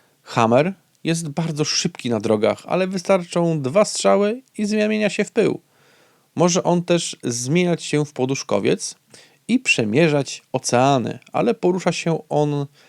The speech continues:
bardzo wolno. Posiada w swoim arsenale tylko granaty i nie posiada mapy ani radaru.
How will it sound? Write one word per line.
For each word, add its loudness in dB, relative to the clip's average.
bardzo 2
wolno. -4
Posiada 0
w -2
swoim 2
arsenale 0
tylko -4
granaty -2
i -6
nie -2
posiada -2
mapy 2
ani 0
radaru. -4